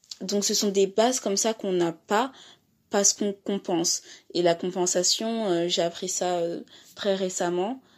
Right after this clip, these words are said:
euh, grâce à un livre qui s'appelle Le don de la dyslexie, qui est très intéressant.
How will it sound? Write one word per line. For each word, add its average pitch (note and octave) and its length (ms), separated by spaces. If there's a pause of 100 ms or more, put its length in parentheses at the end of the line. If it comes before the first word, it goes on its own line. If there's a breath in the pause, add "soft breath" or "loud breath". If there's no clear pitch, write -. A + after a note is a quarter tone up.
(280 soft breath)
euh, E3+ 140
grâce G3 300
à G#3+ 60
un G3+ 100
livre A3 160
qui - 80
s'appelle F3+ 400
Le F3 80
don F#3+ 200
de F#3+ 100
la E3+ 100
dyslexie, F3+ 680
qui - 300
est E3 120
très G3 260
intéressant. F3+ 600